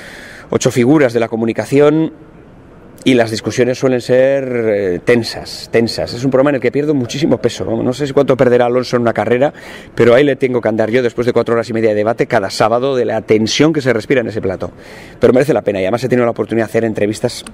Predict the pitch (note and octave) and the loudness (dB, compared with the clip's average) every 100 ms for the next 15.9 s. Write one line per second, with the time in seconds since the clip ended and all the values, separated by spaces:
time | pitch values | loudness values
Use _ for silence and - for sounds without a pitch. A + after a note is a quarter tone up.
0 | - G2+ G#2+ G#2 F2 G#2 F#2 F#2+ F#2 F2 | -10 -4 -2 -2 -2 -2 -2 -4 -4 -4
1 | F#2+ A2 A2 G#2+ G#2+ G#2 G#2+ G2+ G#2 G#2 | -2 0 2 2 0 0 -2 -2 0 0
2 | G#2 G#2+ - - A2+ A2 A#2 G#2+ G2+ G#2+ | 0 -6 -14 -4 0 2 2 2 0 -2
3 | A2 A2 - - - - G2+ G#2 G#2 G2+ | 0 -2 -6 -14 -16 0 4 4 4 2
4 | F#2+ A#2+ A#2 G#2+ G#2 G2+ A2 G#2+ A2+ - | -2 -4 -6 -6 -4 -2 0 0 -2 -12
5 | - - - - - - F2+ G#2 F#2 C2+ | -20 -20 -20 -20 -20 -6 0 0 0 -6
6 | C2 - - - - _ _ - - - | -12 -14 -18 -20 -20 _ _ -20 -20 -6
7 | A#2+ A2+ C#3 D#3+ D3+ E3 C#3 A#2 - G#2+ | -2 0 2 2 2 2 2 0 0 -2
8 | G2+ F#3 A3+ C4 - - - E3 C3+ D#3+ | 2 2 2 -2 -2 -4 -2 -2 0 0
9 | D3+ B2 - C#3 B2+ G3 - - - - | -2 -4 -2 -2 -2 -4 -12 -20 -20 -6
10 | - B2 A2 C#3 D3 D3 - C3 D3 C3 | 0 0 2 0 0 -2 0 0 0 0
11 | G#2+ B2+ - A2+ B2+ C#3 - - A2+ G2 | -2 -2 -2 0 -2 -4 -4 -4 -2 -2
12 | - F#2+ G#2+ A#2 G#2 - A#2 C3 C3+ C3 | -4 -6 -6 -4 -4 0 2 2 0 0
13 | C3+ D#3+ E3 - - - - - - A#2+ | 2 2 0 -8 -20 -20 -20 -18 -6 -6
14 | A2 B2+ F#3 C#3+ A2 - - D#3 A2 A2 | -2 0 0 0 -2 -4 2 2 2 -2
15 | G#2 A2 G#2 - G#2 A#2+ F#2+ D3 | -2 -2 0 -2 -2 -2 0 -4